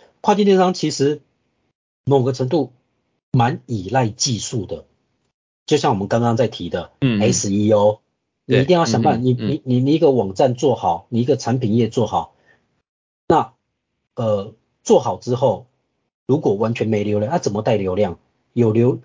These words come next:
Speaker 1: 流量可以花钱买，要么花钱买，要么用技术去搞来流量。
Speaker 2: 对，嗯，嗯。
Speaker 1: 所以，呃，第-，行销这件事情其实也是蛮含，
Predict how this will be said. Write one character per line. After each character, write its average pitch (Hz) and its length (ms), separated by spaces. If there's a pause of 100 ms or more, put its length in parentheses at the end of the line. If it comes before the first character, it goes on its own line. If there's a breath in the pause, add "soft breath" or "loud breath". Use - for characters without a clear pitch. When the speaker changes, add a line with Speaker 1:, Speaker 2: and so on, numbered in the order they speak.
(120 loud breath)
Speaker 1:
流 131 260
量 170 240
可 151 120
以 123 80
花 131 240
钱 107 180
买， 101 260 (220)
要 185 100
么 135 140
花 143 220
钱 120 160
买， 104 160
要 131 160
么 95 200
用 120 220
技 123 240
术 110 180
去 120 140
搞 95 220
来 82 120
流 85 200
量。 87 220 (380)
Speaker 2:
对， 98 280 (160)
嗯， 110 160
嗯。 - 20
Speaker 1:
所 135 220
以， 123 240 (220)
呃， 98 260
第-， - 420
行 131 340
销 139 280
这 143 100
件 131 160
事 123 160
情 101 320
其 - 180
实 110 260
也 101 220
是 131 160
蛮 101 380 (320 soft breath)
含， 123 360